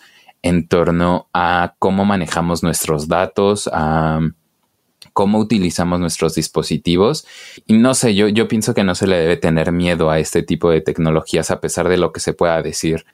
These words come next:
sino a seguir utilizándolas, a seguir conociéndolas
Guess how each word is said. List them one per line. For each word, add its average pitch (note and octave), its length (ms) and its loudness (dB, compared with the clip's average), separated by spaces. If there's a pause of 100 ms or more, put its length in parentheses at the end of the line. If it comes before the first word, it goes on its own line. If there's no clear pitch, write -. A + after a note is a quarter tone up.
(140)
sino F2 800 2
a F2 140 -2
seguir F#2 300 0
utilizándolas, F#2 1040 0
a E2 60 -4
seguir F2 300 -2
conociéndolas F2+ 960 0